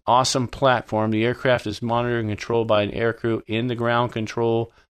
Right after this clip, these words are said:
station, G C S, including weapons employment. And what is cool about that, folks, is we've had this program in place, and I believe in two thousand eight, the New York Air National Guard,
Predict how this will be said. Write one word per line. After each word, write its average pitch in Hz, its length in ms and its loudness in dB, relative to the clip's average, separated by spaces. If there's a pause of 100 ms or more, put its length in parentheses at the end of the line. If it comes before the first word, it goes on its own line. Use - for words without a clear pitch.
station, 120 600 -2
G 101 180 -2
C 113 240 -2
S, 135 300 4 (420)
including 110 540 0 (100)
weapons 113 460 2
employment. 95 500 -2
And 110 140 -2
what 151 160 4
is 127 100 -2
cool 185 380 -2
about 98 300 2
that, - 260 -4
folks, 98 360 -2 (600)
is 110 140 -4
we've 156 180 -2
had 135 320 2
this 113 380 0 (200)
program 110 760 -2 (1040)
in 113 220 -6
place, 101 440 -2 (720)
and - 80 -6
I - 100 -6
believe 135 580 0
in 107 100 -2
two 127 160 -4
thousand 117 440 0
eight, 120 160 -2
the 101 40 -2
New 113 140 0
York 123 340 0
Air 107 140 0
National 98 400 -2
Guard, 131 480 4